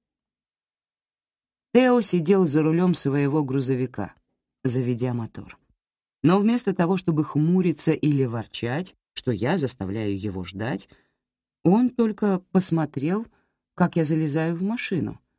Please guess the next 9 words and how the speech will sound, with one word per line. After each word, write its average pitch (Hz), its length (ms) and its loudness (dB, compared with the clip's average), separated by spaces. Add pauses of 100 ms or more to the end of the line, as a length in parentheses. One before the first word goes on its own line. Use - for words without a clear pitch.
(560)
и 139 180 4
стал 127 440 -4
изучать 151 460 -4
моё 160 280 -2
лицо, 170 480 -4
как 110 220 -10
будто 147 320 -8
что-то 143 420 -8
искал. - 480 -14